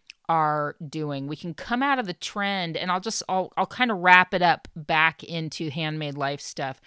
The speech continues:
Learn to make your stuff. You don't have to be like me. I'm a dabbler. I'm a hack. I'm not great at anything. I do it all, but I'm not,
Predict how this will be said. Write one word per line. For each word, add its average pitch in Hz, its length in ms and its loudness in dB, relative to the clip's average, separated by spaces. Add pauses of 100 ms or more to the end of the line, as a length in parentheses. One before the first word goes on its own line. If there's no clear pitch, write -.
(600)
Learn 226 640 0
to 285 140 -4
make 180 420 -2
your 202 100 -6
stuff. 240 380 0
You 247 80 -6
don't 294 140 -2
have 285 200 -2
to 208 60 -8
be 196 140 -2
like 175 240 -2
me. 165 140 -4
I'm 214 200 -4
a 220 60 -2
dabbler. 165 640 4
I'm 185 120 -2
a 185 60 -2
hack. 160 540 -2
I'm 180 160 -2
not 208 200 -2
great 175 360 -4
at 156 120 -4
anything. 147 520 -8
I 147 140 0
do 170 280 -4
it 170 80 -2
all, 139 320 4
but 151 140 -2
I'm 151 120 -4
not, 170 260 -4